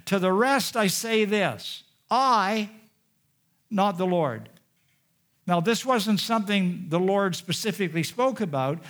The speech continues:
but nevertheless, Paul, inspired by the Spirit of God, the Apostle Paul, speaks to the problem of a marriage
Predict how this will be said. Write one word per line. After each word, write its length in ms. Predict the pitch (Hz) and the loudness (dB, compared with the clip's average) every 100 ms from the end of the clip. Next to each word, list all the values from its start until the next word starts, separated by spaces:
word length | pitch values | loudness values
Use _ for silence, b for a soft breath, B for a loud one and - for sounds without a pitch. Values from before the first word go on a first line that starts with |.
| B B | B B
but 120 | 160 | -2
nevertheless, 560 | 175 196 202 185 170 - | 0 0 2 2 0 -4
Paul, 460 | - 208 208 208 | -4 0 2 2
inspired 680 | 185 165 - 208 208 226 240 | 2 0 -2 -2 2 2 2
by 100 | 220 | 0
the 140 | 202 202 | 0 -2
Spirit 400 | - 196 214 220 | -4 -2 0 0
of 100 | 190 | -2
God, 320 | 156 139 151 | -2 -2 -2
the 120 | 156 | -4
Apostle 440 | 139 165 180 208 | -2 -2 -2 -4
Paul, 420 | 190 156 117 120 170 B B | -4 -2 -2 -4 -6 B B
speaks 460 | - - 190 202 - | -14 -2 -2 -2 -2
to 120 | 185 | -4
the 100 | 156 | -2
problem 680 | 143 - 214 220 185 160 165 | -6 -2 0 0 0 0 0
of 120 | 143 | -2
a 40 | |
marriage 600 | 151 180 220 185 160 160 | -2 0 2 2 0 -2